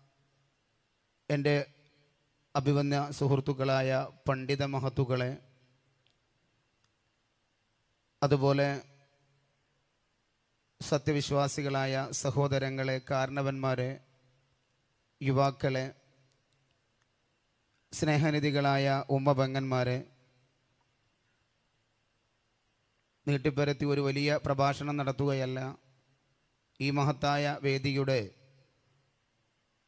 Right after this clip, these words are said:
ഉദ്ഘാടന കർമ്മം നിർവഹിക്കുക എന്ന ലക്ഷ്യത്തോടുകൂടെ മാത്രം എഴുന്നേറ്റ് നിന്നതാണ്. മന്നാനി ഉസ്താദ് ഏതാനും മിനിറ്റുകൾക്കുള്ളിൽ നമ്മുടെ ഈ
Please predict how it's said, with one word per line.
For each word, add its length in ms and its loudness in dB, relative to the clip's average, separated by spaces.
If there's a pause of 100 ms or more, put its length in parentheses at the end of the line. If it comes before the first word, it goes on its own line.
ഉദ്ഘാടന 520 2
കർമ്മം 320 -2
നിർവഹിക്കുക 540 2 (200)
എന്ന 180 -4
ലക്ഷ്യത്തോടുകൂടെ 760 2
മാത്രം 360 -2
എഴുന്നേറ്റ് 440 -4
നിന്നതാണ്. 480 -2 (960)
മന്നാനി 460 2
ഉസ്താദ് 320 0 (100)
ഏതാനും 340 2
മിനിറ്റുകൾക്കുള്ളിൽ 760 0 (1080)
നമ്മുടെ 300 2
ഈ 20 2